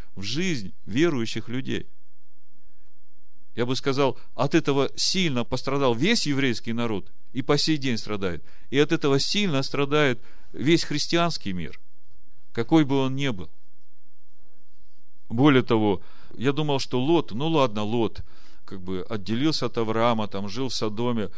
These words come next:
ну, ясно, худые общества развращают добрые нравы, да. Но мы что-то похожее читаем в книге Судей. Такая же ситуация, и здесь уже Левит, это Судьи, девятнадцатая глава.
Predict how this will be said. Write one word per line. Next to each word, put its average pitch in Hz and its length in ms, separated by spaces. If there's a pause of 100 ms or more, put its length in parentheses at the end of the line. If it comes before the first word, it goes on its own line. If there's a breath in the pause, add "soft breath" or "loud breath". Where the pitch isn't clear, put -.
(120)
ну, 117 600
ясно, 104 440
худые 113 320
общества 110 560 (220 loud breath)
развращают 107 720
добрые 110 360
нравы, 101 400
да. 104 220 (340 soft breath)
Но 135 340 (280 loud breath)
мы 135 160
что-то 160 320
похожее 147 480
читаем 156 420
в - 60
книге 147 300
Судей. 170 420 (340)
Такая 170 320
же 143 120
ситуация, 151 680 (320 soft breath)
и 127 380
здесь 131 420 (200)
уже 120 220
Левит, 139 600 (760)
это 117 200
Судьи, 131 340
девятнадцатая 117 640
глава. 113 400